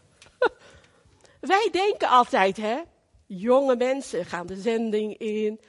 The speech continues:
Jonge mensen, die hebben het, weet je wel. Maar God riep Abraham op vijfenzeventigjarige leeftijd. Ik weet niet hoe het toen was, hoor, maar je weet dat hij met honderd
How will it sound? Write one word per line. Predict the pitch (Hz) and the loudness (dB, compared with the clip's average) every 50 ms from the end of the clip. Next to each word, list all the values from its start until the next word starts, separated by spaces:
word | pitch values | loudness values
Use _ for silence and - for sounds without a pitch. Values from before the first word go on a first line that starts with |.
| _ _ _ _ - | _ _ _ _ -18
Jonge | 196 175 247 339 370 392 381 359 370 330 | -14 -6 -4 -2 -2 -2 -2 -2 -2 -2
mensen, | 302 359 359 370 349 - - - 277 233 196 208 | -2 -2 -2 -2 -4 -4 -4 -4 -2 -2 -2 -4
die | 214 247 | -4 -4
hebben | 240 240 233 254 247 | -4 0 0 2 2
het, | 240 214 - - - - 190 160 _ _ _ _ _ _ _ _ _ _ | 2 0 0 -4 -16 -16 -18 -20 _ _ _ _ _ _ _ _ _ _
weet | - 165 - | -18 -12 -6
je | 226 | -4
wel. | 240 247 262 - - - _ _ _ _ _ _ _ _ _ _ _ _ - - _ _ _ _ _ _ _ | -2 -2 -4 -6 -10 -20 _ _ _ _ _ _ _ _ _ _ _ _ -20 -20 _ _ _ _ _ _ _
Maar | - 190 185 | -16 -14 -12
God | - - - - - 403 415 427 415 - - | -10 -10 -10 -6 2 4 4 4 2 0 -4
riep | 262 233 - 262 320 349 302 - - - - _ _ _ _ _ _ _ _ _ _ _ _ | -4 -2 2 4 4 4 4 0 -4 -20 -20 _ _ _ _ _ _ _ _ _ _ _ _
Abraham | - 254 277 294 311 247 269 247 226 190 202 190 143 131 - _ _ _ _ _ _ | 0 2 2 4 4 6 6 6 6 6 4 2 2 0 -6 _ _ _ _ _ _
op | - 202 - _ _ - | -10 -10 -10 _ _ -20
vijfenzeventigjarige | - - - - 254 269 302 311 302 - 196 170 - - - - - - 254 233 - 226 - - 214 214 214 208 202 - - 180 | -20 -14 -6 -4 -2 -2 0 -2 -2 -4 -6 -8 -8 -6 -6 -6 -4 -4 -8 -8 -8 -8 -8 -6 -4 -4 -2 -4 -4 -6 -8 -10
leeftijd. | 185 - - 226 - - - - 165 - - _ - - - _ _ _ _ _ _ _ 302 302 - - - - - _ _ _ _ _ _ _ _ _ _ _ _ _ _ _ _ | -8 -8 -10 -10 -12 -12 -14 -14 -14 -14 -18 _ -20 -20 -20 _ _ _ _ _ _ _ -20 _ -20 -20 -20 -20 -20 _ _ _ _ _ _ _ _ _ _ _ _ _ _ _ _
Ik | - 349 - | -8 -6 2
weet | 403 381 | 4 4
niet | 359 370 | 6 6
hoe | 320 294 | 4 4
het | - | 2
toen | 311 294 285 247 226 | 2 0 0 0 0
was, | 294 392 381 - - | -2 -2 -2 -4 -4
hoor, | - 175 170 226 277 330 | -4 -2 0 0 2 2
maar | 294 247 240 226 233 - _ _ _ _ _ _ _ _ _ _ _ _ _ | 2 2 2 0 -2 -4 _ _ _ _ _ _ _ _ _ _ _ _ _
je | - 294 262 | -10 -8 -4
weet | 294 320 277 | -4 -2 0
dat | - 277 - | 0 -2 -2
hij | 285 254 | 0 -2
met | 240 - | -2 -2
honderd | 240 233 254 330 370 - 233 214 208 202 214 - | 4 4 4 6 6 4 2 2 0 -2 -4 -8